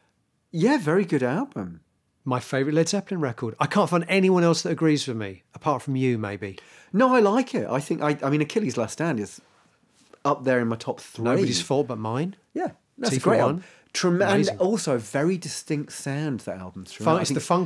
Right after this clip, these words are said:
Speaker 2: funkiest they ever got.
Speaker 1: Yeah, it's got
Speaker 2: Funkiest
Speaker 1: quite a
Speaker 2: they ever
Speaker 1: tough
Speaker 2: got.
Speaker 1: sound, I think,
Speaker 2: Yeah.
Speaker 1: as well.
Speaker 2: Yeah.
Speaker 1: No, I, I, I prefer it to Physical Graffiti.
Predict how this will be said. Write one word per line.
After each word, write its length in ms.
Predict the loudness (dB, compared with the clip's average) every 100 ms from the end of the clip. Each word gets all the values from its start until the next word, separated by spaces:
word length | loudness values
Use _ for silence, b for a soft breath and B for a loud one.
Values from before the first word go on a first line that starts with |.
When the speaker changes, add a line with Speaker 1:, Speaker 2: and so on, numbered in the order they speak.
| 0
Speaker 2:
funkiest 100 | -2 -2
they 100 | -6
ever 120 | -6
got. 260 | -10 -10 -4
Speaker 1:
Yeah, 220 | -2 -2
it's 120 | -2 2
got 40 | 2
Speaker 2:
Funkiest 20 |
Speaker 1:
quite 160 | 2 -2
a 20 |
Speaker 2:
they 60 | -2
ever 40 |
Speaker 1:
tough 160 | -2 -4
Speaker 2:
got. 60 |
Speaker 1:
sound, 380 | -10 -8 -8 -10
I 20 |
think, 180 | -10 -8
Speaker 2:
Yeah. 80 | -6
Speaker 1:
as 120 | -6
well. 300 | -6 -8 -10 -12
Speaker 2:
Yeah. 180 | -12 -12 -8 2
Speaker 1:
No, 120 | 2
I, 220 | 4 4
I, 60 | 2 0 0
I 60 | 2
prefer 400 | 0 -2 2 2
it 100 | 0
to 80 | -6
Physical 300 | -6 -2 -4
Graffiti. 540 | -4 -4 -4 -8